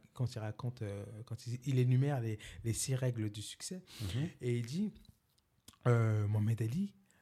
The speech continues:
Speaker 1: euh, quand il faisait, euh, ses abdos,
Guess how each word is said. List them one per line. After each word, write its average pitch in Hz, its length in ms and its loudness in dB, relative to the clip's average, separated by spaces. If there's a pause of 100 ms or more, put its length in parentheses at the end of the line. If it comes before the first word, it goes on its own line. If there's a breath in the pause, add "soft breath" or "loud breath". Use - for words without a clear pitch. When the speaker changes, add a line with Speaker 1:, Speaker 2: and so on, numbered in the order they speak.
(120 soft breath)
Speaker 1:
euh, 110 380 -2 (140)
quand - 220 -2
il 113 100 -6
faisait, 147 480 2 (260 loud breath)
euh, 110 220 -4
ses 113 220 -6
abdos, 110 380 -6